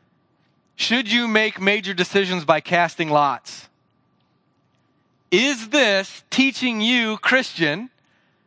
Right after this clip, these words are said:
that the way to be a faithful Christian when you're facing decisions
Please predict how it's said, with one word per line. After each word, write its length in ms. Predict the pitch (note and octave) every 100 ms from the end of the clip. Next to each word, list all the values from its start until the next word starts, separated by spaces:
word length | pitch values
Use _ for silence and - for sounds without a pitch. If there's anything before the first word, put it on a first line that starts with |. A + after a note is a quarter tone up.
| _ _ _ _ _
that 160 | F#3+ F#3+
the 80 | G3+
way 160 | A#3+
to 80 | C4
be 160 | A#3+ A3+
a 60 |
faithful 420 | - A3+ B3+ A#3 G#3+
Christian 520 | A#3 C4 - A3 G3
when 100 | G3
you're 120 | G3
facing 480 | - A3 A#3 A3 G3+
decisions 800 | F#3 - C4+ G#3+ F3 E3+ A#3+